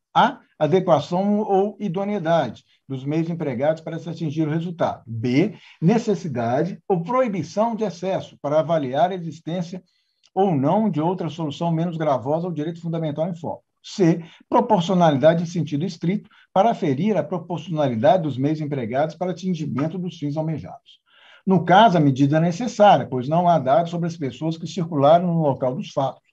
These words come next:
e a identificação dos usuários é capaz de solucionar a identidade dos, das pessoas, e é adequado ao caso,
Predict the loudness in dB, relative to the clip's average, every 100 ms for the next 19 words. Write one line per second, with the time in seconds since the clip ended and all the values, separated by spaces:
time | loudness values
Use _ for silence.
0 | _ -20 -6 0 0 0 -4 -4 -4 -2
1 | -6 -4 -4 -6 -4 2 2 2 -2 -4
2 | -2 -2 -4 -6 -12 -8 -4 -2 -2 -4
3 | -6 -8 -10 -12 -4 4 4 4 -2 -6
4 | -6 -4 -4 -4 -6 -10 -14 _ -20 -20
5 | -12 2 6 8 6 6 4 4 4 4
6 | 2 4 4 2